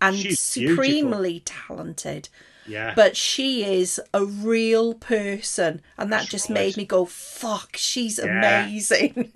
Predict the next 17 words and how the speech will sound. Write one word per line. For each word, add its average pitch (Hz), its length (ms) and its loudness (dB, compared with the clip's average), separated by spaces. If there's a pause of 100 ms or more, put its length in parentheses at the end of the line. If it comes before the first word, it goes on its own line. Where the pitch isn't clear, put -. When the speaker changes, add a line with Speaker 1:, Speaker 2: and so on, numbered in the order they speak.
Speaker 1:
<laughs> - 120 -20
Speaker 2:
That's - 280 -2
right, 131 420 0
yeah. 135 100 0
Speaker 1:
Yeah. 190 340 4 (200)
Speaker 2:
Yeah, 143 240 2
she's 143 340 -2
not, 139 340 0
uh, 127 280 -2
manicured 127 680 0
up 131 160 -4
to 117 120 -6
the 110 140 -2
arse 110 400 2
or 220 100 2
Speaker 1:
No, 226 80 6
Speaker 2:
anything 185 340 4